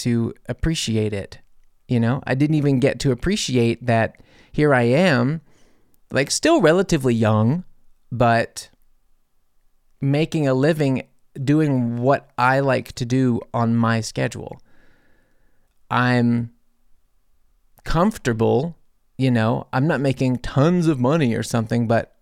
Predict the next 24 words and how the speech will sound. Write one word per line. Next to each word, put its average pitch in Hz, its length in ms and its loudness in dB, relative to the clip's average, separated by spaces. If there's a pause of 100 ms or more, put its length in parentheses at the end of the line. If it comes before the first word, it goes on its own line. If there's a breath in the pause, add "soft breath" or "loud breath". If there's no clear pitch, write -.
(140)
I'm 127 200 0
paying 156 460 -2 (340)
my 127 200 0
bills 185 540 2 (240)
and 135 160 4
I'm 135 120 6
not, 135 340 2 (320)
you 120 100 -2
know, 117 80 -2
scared 120 800 -4 (840 soft breath)
the 117 80 -2
way 120 140 2
that 110 140 0
I 110 280 0
always 113 340 -2
was 113 200 -2
in 107 80 -4
my 104 120 -4
twenties. 113 640 -2
So 120 420 -2 (1200)
that's 147 240 0
a 190 60 2
big 160 360 -2 (280)
leap 180 440 -4